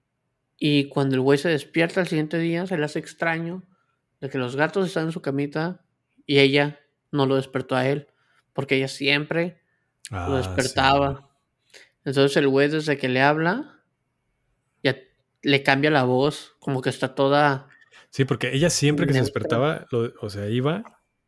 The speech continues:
Speaker 1: Y
Speaker 2: lo
Speaker 1: se la
Speaker 2: molestaba
Speaker 1: aventaba,
Speaker 2: para, ah, se la
Speaker 1: ajá.
Speaker 2: aventaba y, y cómo le hablaba con demasiada emoción.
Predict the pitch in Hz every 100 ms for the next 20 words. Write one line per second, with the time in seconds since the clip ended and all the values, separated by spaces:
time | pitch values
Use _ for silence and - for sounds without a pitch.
0 | _ - - 135 127 123 127 135 143 98
1 | 87 - 107 123 98 95 98 101 117 113
2 | 98 - - - _ - - 113 107 98
3 | 95 90 90 101 98 92 - 101 87 85
4 | 90 95 92 87 90 85 98 92 92 -
5 | 101 87 87 92 92 82 82